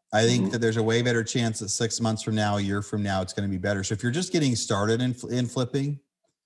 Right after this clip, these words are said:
Speaker 1: maybe buying a house in Austin and fixing it up yourself is a great, there's a lot of room for error right now. I think it's gonna make a lot
Speaker 2: Yeah.
Speaker 1: of flippers look smart.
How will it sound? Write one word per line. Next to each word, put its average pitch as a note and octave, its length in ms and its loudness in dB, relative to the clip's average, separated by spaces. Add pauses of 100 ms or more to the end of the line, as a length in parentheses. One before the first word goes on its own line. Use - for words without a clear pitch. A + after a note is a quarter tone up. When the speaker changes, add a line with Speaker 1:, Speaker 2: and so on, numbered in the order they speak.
(320)
Speaker 1:
maybe D3+ 200 4
buying D#3 380 4
a D3 40 2
house D3 240 2
in C#3+ 80 2
Austin C#3 460 2
and B2+ 160 0
fixing C#3+ 300 0
it C#3+ 60 0
up C3+ 140 0
yourself C3 560 0 (500)
is C3 220 2
a B2+ 80 0
great, B2+ 600 0
there's C3+ 160 2
a - 20 2
lot D3 200 6
of D3 60 2
room D3 200 4
for C3 180 -2
error A#2+ 340 2
right C#3+ 200 -2
now. D3+ 260 0
I C#3 60 0
think B2+ 120 -2
it's A#2+ 100 -4
gonna B2+ 140 -2
make B2+ 160 0
a - 40 0
lot A#2 200 4
Speaker 2:
Yeah. A#2 120 -2 (140)
Speaker 1:
of - 100 -10 (100)
flippers B2+ 380 0
look B2 120 0
smart. B2 460 0